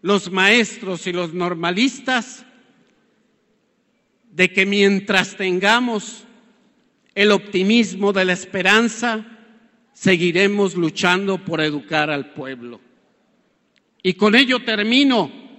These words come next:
diciendo no a la desaparición de las escuelas normales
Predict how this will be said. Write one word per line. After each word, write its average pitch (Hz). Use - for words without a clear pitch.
diciendo 220
no 240
a 233
la 214
desaparición 196
de 220
las 208
escuelas 220
normales 180